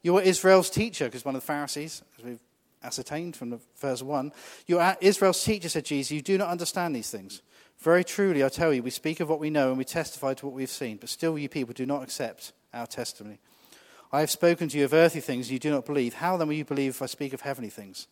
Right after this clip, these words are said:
No one has ever gone into heaven except the one who came from heaven, the Son of Man." Then he reveals about how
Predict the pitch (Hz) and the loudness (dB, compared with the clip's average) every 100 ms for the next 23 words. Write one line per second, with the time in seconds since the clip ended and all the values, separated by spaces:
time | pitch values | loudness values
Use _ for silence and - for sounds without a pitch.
0 | _ - - _ - 147 156 147 151 147 | _ -20 -20 _ -2 2 2 2 0 0
1 | 151 147 135 143 147 139 - 127 131 139 | 0 0 0 -2 -2 -2 -4 -4 -2 -2
2 | 135 131 143 139 123 127 120 120 - 135 | -2 -6 -4 -4 -4 -6 -4 -6 -4 -4
3 | 127 127 113 113 _ _ - _ 123 123 | -4 -6 -6 -10 _ _ -20 _ -8 -6
4 | 110 120 110 113 113 113 | -6 -6 -6 -8 -6 -8